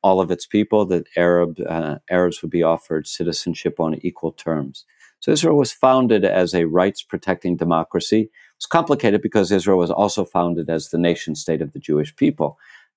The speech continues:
That creates tensions, but we know in politics that, um, that a principle or an institution create tensions is not a reason to get rid of it, because all political principles and institutions and policies create tensions. So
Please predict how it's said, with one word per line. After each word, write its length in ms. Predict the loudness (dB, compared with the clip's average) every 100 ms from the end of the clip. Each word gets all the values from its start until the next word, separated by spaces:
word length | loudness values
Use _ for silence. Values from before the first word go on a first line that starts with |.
| -2
That 200 | -2 -2
creates 480 | 0 2 0 -2 -6
tensions, 720 | -4 -2 -2 -4 -4 -6 -14 _ _ -2
but 120 | 0
we 160 | 4 4
know 180 | 4
in 120 | 4 0
politics 640 | 2 2 2 -4 -6 -4
that, 280 | 0 0 0
um, 300 | -4 -4 -4 -8 _ _
that 480 | -6 2 4 4 0 -4
a 60 |
principle 480 | -4 0 -2 -2 0
or 140 | 2 2
an 80 |
institution 600 | -2 -4 -6 -4 -4 -2
create 480 | -4 0 2 0 -4 _ _ _ -4
tensions 500 | 0 0 -2 -4 -4
is 160 | -4
not 180 | 0 0
a 60 | 2
reason 380 | 2 0 -2 -6
to 80 |
get 200 | -2 -2
rid 140 | 2 0
of 140 | 0
it, 140 | -4 -6 _ _
because 240 | -6 -2 2
all 240 | 4 2
political 420 | 0 0 0 0
principles 540 | -2 -2 -4 -2 -2 0
and 140 | 0
institutions 760 | -2 -4 -6 -2 -2 -2 -8 -8
and 100 | -6
policies 480 | -4 -4 -4 -8
create 440 | -10 -6 -4 -4 -8
tensions. 500 | -10 -8 -8 -12 -14 _ _
So 220 | 0 0